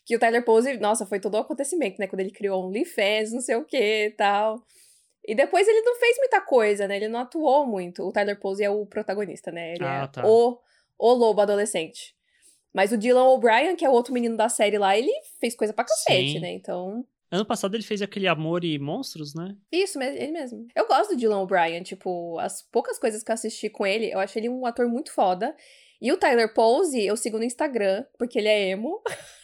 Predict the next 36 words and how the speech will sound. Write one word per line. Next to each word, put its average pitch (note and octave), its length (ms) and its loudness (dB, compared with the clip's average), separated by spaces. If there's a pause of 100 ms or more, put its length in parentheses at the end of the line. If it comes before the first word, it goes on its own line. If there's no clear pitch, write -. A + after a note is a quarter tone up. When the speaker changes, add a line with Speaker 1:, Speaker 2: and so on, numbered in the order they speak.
(720)
Speaker 1:
E D4 40 -2
ele B3+ 160 -2
tem, C4 220 0 (100)
ele A#3 200 4
toca A3 560 4
música G#3 480 0
também, F#3 300 -2
ele F#3+ 80 -2
tem G3 100 -6
umas G#3+ 120 -6
musiquinhas G3+ 520 -8
rock G#3+ 240 -6
and A#3+ 40 -8
roll, F#3 120 -4
assim, F#3+ 160 -8
que G3+ 80 -12
eu G3 60 -8
gosto. F3+ 360 -6 (240)
E - 60 2
eu E4 80 6
acho G4 140 2
ele A4 100 6
simpático. D#4+ 720 0 (160)
Eu G#3+ 260 -2
nunca C#4 300 0
assisti D#4 260 -4
Teen C4 180 -6
Wolf, G3+ 280 2 (380)
mas G#3+ 180 0
eu A3 80 4
acho A3 140 2
o - 40 -16
Tyler G#3 280 0
Posey G#3+ 280 -6
muito A#3+ 380 0
simpático. A3 560 -4